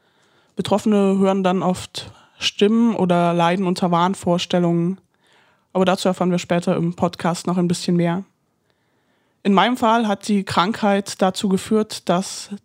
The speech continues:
der Mann seinen Stiefvater angreifen wollte.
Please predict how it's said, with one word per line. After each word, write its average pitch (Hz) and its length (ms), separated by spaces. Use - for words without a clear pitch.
der 180 100
Mann 202 540
seinen 175 320
Stiefvater 190 720
angreifen 170 600
wollte. 170 500